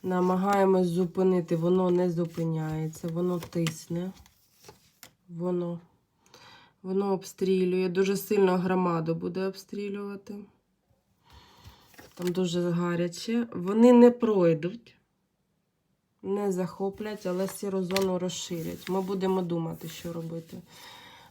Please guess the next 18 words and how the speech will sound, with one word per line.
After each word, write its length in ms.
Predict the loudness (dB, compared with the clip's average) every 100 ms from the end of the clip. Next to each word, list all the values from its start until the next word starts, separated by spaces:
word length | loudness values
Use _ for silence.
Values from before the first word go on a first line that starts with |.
| -14
Тобто 280 | -14 -4 -2
нам 180 | 0
взагалі 440 | 0 0 2 0 0
треба 300 | -2 -2 -2
буде, 400 | -2 -2 0 0
знаєте, 500 | 2 0 -2 -4 -4
як, 400 | -4 -6 -10 -10
е, 380 | -8 -6 -6 -2
нібито 440 | -2 -2 -4 -2
як 180 | -2 0
на 100 | -2
Василівку 580 | -2 -2 -2 -2 -4 -8
саму 300 | -8 -4 -4
наступати. 760 | -6 -10 -14 -14 -14 -12 -8 -6 -6 -10 -14 -14 -16 -18 -6 -6 -6 -18 -20 _ _ -20 -20 _ -20 -20 -20 -20 -20 -20 -16 -10
Щоб 160 | -6 -4
ворога 680 | -2 0 0 -2 -4 -6
в-, 360 | -6 -6 -6 -6
відкинути. 720 | -6 -8 -6 -6 -4 -10 -18